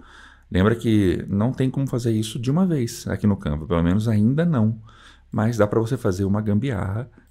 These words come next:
que é este caso, tá bom? E esse tipo, e eu coloquei uma imagem colorida aqui, tá? Eu só vi, só vim aqui em, em fotos, ó, digitei aqui colorful, e eu achei essa imagem aqui. Essa imagem, ela dá certinho com o formato do, da arte, olha.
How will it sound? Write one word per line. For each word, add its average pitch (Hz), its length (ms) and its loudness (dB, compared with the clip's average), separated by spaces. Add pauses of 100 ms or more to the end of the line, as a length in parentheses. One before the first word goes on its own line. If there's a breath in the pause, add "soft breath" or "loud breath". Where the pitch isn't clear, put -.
que - 100 -8
é - 80 -4
este - 160 -8
caso, - 420 -12 (140)
tá - 80 -10
bom? 190 300 -2 (640 loud breath)
E 107 560 2
esse 175 220 -2
tipo, 143 500 -2
e 98 80 0
eu 117 80 0
coloquei 147 260 -4
uma 165 120 -2
imagem 120 340 -2
colorida 82 420 0
aqui, - 260 -8
tá? - 140 -8
Eu - 60 -6
só 226 140 -6
vi, 175 360 -2
só - 140 -8
vim 95 160 0
aqui - 180 -6
em, 76 340 -2
em 80 120 -6
fotos, 80 500 -6
ó, - 160 -12 (400 soft breath)
digitei 113 320 -2
aqui - 160 -6
colorful, - 960 -4
e 87 60 -4
eu 87 80 0
achei 104 200 -6
essa 107 160 -8
imagem 92 340 -4
aqui. 117 300 -8 (320 soft breath)
Essa - 80 -10
imagem, 107 240 2
ela 117 100 2
dá 117 140 -4
certinho 131 540 -4
com 101 100 -4
o 92 60 -2
formato 87 480 -4
do, 80 520 -6
da 80 140 -8
arte, 82 320 -6
olha. 87 180 -8